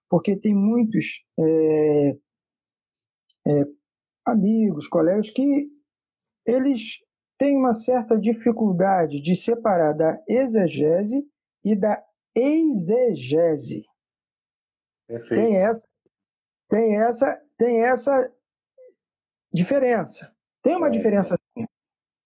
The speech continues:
Speaker 1: Uma diferença muito
Speaker 2: Total-,
Speaker 1: grande. Se nós
Speaker 2: totalmente, é.
Speaker 1: Totalmente, porque se nós perdermos isso,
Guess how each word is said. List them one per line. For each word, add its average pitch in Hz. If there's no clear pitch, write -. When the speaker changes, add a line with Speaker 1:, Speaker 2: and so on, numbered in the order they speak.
Speaker 1:
Uma 170
diferença 220
muito 247
Speaker 2:
Total-, 240
Speaker 1:
grande. 240
Se -
nós 320
Speaker 2:
totalmente, 123
é. 90
Speaker 1:
Totalmente, 254
porque 190
se 214
nós 269
perdermos 165
isso, 226